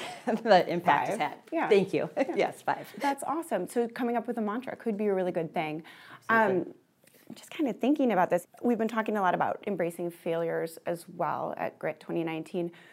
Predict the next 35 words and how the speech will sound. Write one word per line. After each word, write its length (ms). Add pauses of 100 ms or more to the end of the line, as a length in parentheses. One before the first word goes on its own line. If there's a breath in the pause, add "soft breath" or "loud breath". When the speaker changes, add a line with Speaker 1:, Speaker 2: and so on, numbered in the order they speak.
Speaker 2:
So 480
how, 200
where 320
does 160
imposter 480
syndrome 500 (240)
fit 640
when 220
we 100
actually 280
do 200
have 220
failures? 920
Or, 260 (440 loud breath)
I 40
mean, 80
that's 200
kind 180
of 80
a 60
harsh 260
way 60
to 80
even 180
put 220
things. 320
Just, 260
uh, 100 (360)
I, 80 (100)
I, 200 (180)
I 40
very 280
rarely 340
see 320
failure. 480